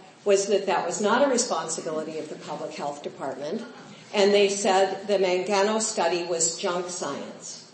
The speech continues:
And they have strongly stood by that, very, very,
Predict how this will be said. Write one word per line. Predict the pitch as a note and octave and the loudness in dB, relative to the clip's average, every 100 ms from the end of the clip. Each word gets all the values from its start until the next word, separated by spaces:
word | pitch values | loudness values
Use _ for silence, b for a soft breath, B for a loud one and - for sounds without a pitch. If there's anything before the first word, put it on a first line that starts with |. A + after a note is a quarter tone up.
| - | -6
And | F3+ E3 E3 E3 - B B B - | -2 -2 -4 -10 -16 B B B 4
they | G3 F#3+ | 6 6
have | G3 F#3 E3+ E3 - - - - - | 4 2 2 0 -8 -16 -18 -16 -10
strongly | - - A#3 A#3 C4 C#4 A3+ | -6 -4 4 6 6 6 4
stood | F#3+ - F#3 E3 | 4 2 0 0
by | D#3+ D3 | 0 -2
that, | D#3 D3 D3+ D#3 - - - - - - - | -2 -2 -2 -4 -12 -18 -20 -20 -20 -20 -18
very, | E3 - A3+ B3+ A#3+ G3 | -16 2 4 6 8 6
very, | F3+ - F#3+ F3 E3+ D#3+ | 6 2 2 4 2 0